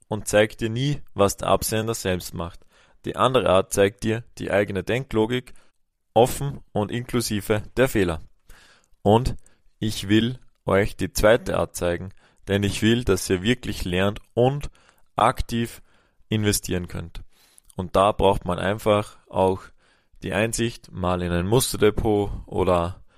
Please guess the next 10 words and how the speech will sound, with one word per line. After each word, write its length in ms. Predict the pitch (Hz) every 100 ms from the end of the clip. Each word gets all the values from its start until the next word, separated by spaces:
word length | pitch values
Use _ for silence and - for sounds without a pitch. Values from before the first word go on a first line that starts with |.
| _ _ -
in 180 | 92 92
eine 300 | 87 85 -
Aktienanalyse. 1040 | 113 - 117 101 98 98 98 92 92 87 - - _ _ _ 143
Dieses 280 | 151 127 143
Musterdepot 600 | 165 - 113 107 117 117
von 140 | 120
mir 260 | 120 127 -
ist 220 | 110 -
kein 180 | 107 104
Tippgeber-Portfolio. 1200 | 147 - 107 98 95 95 90 - 107 113 117 127